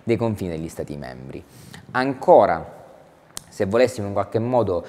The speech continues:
eh, completare la valutazione appunto degli strumenti, eh, di provenienza comunitaria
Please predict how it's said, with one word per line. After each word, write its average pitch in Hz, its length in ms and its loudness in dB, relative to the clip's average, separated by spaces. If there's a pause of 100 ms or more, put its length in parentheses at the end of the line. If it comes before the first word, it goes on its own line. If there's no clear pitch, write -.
(120)
eh, 87 340 -4
completare 120 840 0
la 104 160 2
valutazione 107 520 -2
appunto 95 320 -6
degli 90 160 -4
strumenti, 95 720 -6
eh, 80 400 -6
di 87 240 -8
provenienza 95 540 -6
comunitaria 92 760 0